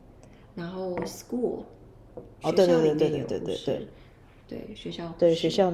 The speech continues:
Speaker 2: 以前都会说要护士小姐这样。
Speaker 1: 对，护士小姐。然后 army 也有护士，就是军队里面。那军队里面的护士，她是一个非常 competitive 的工作职缺，她要三轮面试，然后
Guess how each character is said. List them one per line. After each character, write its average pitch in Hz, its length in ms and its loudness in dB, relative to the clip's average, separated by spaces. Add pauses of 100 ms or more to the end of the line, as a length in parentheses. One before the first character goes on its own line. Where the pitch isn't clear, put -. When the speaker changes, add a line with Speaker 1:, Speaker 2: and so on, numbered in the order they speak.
(100)
Speaker 2:
以 147 80 -8
前 151 200 -6
都 165 80 2
会 170 60 4
说 170 120 -4
要 151 60 -2
护 160 140 -4
士 180 140 -2
小 - 220 -8
姐 - 220 -6
这 160 40 -10
样。 131 220 -10
Speaker 1:
对， 175 200 -10
护 180 120 -12
士 170 100 -16
小 180 100 -12 (100)
姐。 - 240 -12
然 165 100 -10
后 185 400 -8
army 220 500 -6
也 156 180 -8
有 160 160 -8
护 175 140 -12
士， - 280 -6 (680)
就 170 80 -10
是 156 460 -8 (420)
军 208 220 -6
队 196 140 -6
里 175 100 -10
面。 - 220 -10 (560)
那 202 160 -8
军 214 180 -6
队 240 140 -4
里 185 80 -4
面 185 200 -4
的 202 60 -10
护 196 160 -10
士， - 220 -6
她 - 260 -12
是 196 140 -6
一 175 80 -6
个 160 100 -10
非 190 180 -10
常 165 160 -8
competitive - 760 -12 (140)
的 - 100 -12 (600)
工 170 180 -8
作 170 140 -10
职 - 160 -12
缺， - 420 -10 (380)
她 - 160 -12
要 190 100 -8
三 196 300 -10
轮 165 160 -6
面 165 240 -6
试， 156 220 -8
然 143 120 -10
后 165 140 -10